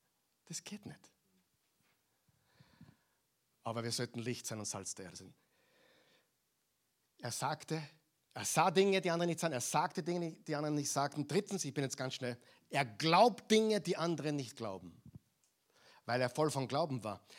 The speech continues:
Er hat im Johannes acht, Vers dreiundzwanzig gesagt, "Ihr seid von hier unten." Zu den Pharisäern hat er gesagt,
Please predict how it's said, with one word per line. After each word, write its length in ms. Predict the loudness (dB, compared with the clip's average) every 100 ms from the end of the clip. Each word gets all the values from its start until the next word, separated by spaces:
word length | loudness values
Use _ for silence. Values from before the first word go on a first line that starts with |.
| -16 0
Er 120 | 4
hat 120 | 6
im 120 | 6
Johannes 260 | 6 4 6
acht, 220 | 4 4
Vers 160 | -2 0
dreiundzwanzig 480 | 0 0 0 -4
gesagt, 340 | -2 0 0 0
"Ihr 140 | -2
seid 240 | 2 2 2
von 120 | 0
hier 160 | 0
unten." 360 | 0 0 -4 -16 _ -10
Zu 100 | -8
den 100 | -6
Pharisäern 400 | -4 -2 -2 -2
hat 80 |
er 60 | -4
gesagt, 400 | -8 -10 -10 -18